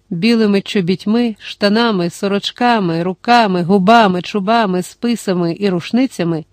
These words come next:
вилізло двоє білих примар. «Води хочете?» гукнув до них через яр Тиміш. «Не хочемо», білим сміхом засміялися чотові.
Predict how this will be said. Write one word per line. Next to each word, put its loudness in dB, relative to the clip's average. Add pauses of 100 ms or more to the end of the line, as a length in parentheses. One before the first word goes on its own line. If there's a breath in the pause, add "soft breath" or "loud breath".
(720)
вилізло 2
двоє 0
білих -2
примар. -2 (1700)
«Води 4
хочете?» -2 (320)
гукнув 2
до 2
них 2
через -2
яр 0
Тиміш. -4 (760)
«Не 4
хочемо», 0 (420)
білим 2
сміхом -2
засміялися -2
чотові. -6